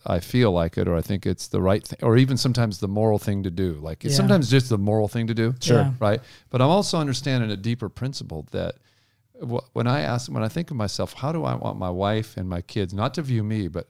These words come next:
Speaker 1: how, if they were to take on certain characteristics of mine that I
Speaker 2: Yeah.
Speaker 1: think would serve 'em forever, for a lifetime, which, what would they be? So one of 'em is early on,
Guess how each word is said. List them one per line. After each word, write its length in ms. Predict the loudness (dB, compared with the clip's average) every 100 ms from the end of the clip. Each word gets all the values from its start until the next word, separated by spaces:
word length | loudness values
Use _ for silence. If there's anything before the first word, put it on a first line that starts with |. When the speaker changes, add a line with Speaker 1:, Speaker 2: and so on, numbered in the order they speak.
| _
Speaker 1:
how, 220 | -10 -8 -6
if 140 | -6 -4
they 100 | -2
were 100 | -2
to 80 |
take 380 | -4 -4 -4 -4 -8
on 280 | -2 0 0
certain 420 | -2 -2 -2 -4
characteristics 720 | -4 -2 -2 -4 -4 -6 -8 -6
of 80 |
mine 360 | -4 -4 -4 -6 -16 _ -2
that 140 | 2
I 40 |
Speaker 2:
Yeah. 60 | 2
Speaker 1:
think 160 | 2 -2
would 120 | -4
serve 400 | -4 0 2 2
'em 100 | -2
forever, 540 | -4 -2 -2 -2 -4 -6 _ _ _ _ _
for 100 | -2
a 60 | 2
lifetime, 540 | 2 2 0 -2 -4 -8 _ _ _ _ _
which, 320 | 0 0 0
what 280 | -2 0 2
would 100 | 2
they 100 | 0
be? 300 | -2 -4 -4
So 160 | -2 0
one 180 | 2 2
of 80 |
'em 100 | 2
is 240 | 2 0 -2
early 320 | -2 0 0
on, 340 | 0 0 -2